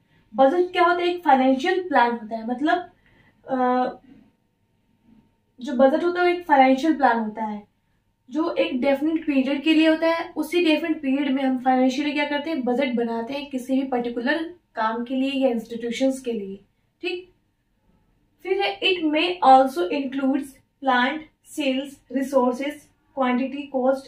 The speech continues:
and expenses, asset, liabilities and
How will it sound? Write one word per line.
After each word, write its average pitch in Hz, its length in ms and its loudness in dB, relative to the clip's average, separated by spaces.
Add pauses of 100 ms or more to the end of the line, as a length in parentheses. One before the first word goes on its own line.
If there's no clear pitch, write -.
and 254 140 -8
expenses, 262 880 -6
asset, 277 300 -2 (540)
liabilities 254 500 -2 (220)
and 262 140 -2